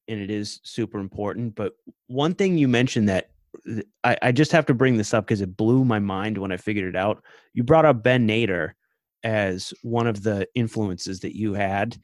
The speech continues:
Um, and he's got a really good YouTube channel about recruiting and all that kind of stuff.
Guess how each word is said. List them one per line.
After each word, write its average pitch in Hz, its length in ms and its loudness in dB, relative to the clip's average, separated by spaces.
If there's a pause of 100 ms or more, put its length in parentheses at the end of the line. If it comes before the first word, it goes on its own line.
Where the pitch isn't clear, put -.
(320)
Um, 98 340 -4
and 101 280 -2 (200)
he's 110 400 -6
got 113 180 0
a 90 220 -2
really 117 200 0
good 107 180 -2
YouTube 113 420 -2
channel 107 360 0
about 95 260 -2
recruiting 127 560 0
and 107 80 -2
all 107 100 0
that 107 160 -2
kind 110 140 -4
of 104 60 -6
stuff. - 360 -4